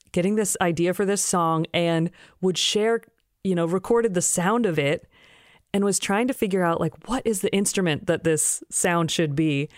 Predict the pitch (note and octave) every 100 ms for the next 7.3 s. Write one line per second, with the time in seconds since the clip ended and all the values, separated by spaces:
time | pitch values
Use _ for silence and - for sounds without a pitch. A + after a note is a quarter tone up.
0 | - - - _ F#3+ F#3 F3+ F3+ - C#3+
1 | - - G3 A3 G3+ F#3 F3 E3 F3 -
2 | E3+ - D#3+ E3 - F#3+ D#3 E3+ D#3+ E3+
3 | F3 D#3+ D#3 D3+ - _ _ - _ -
4 | F3+ D#3 D3 - E3+ A3+ A#3+ G3 D#3+ D#3+
5 | F#3+ G3 E3 C#3 E3+ A3 F3 D3+ D#3 E3
6 | - E3 D3+ D3 - D#3 D3+ D#3+ D3+ C#3+
7 | C#3+ C#3 E3+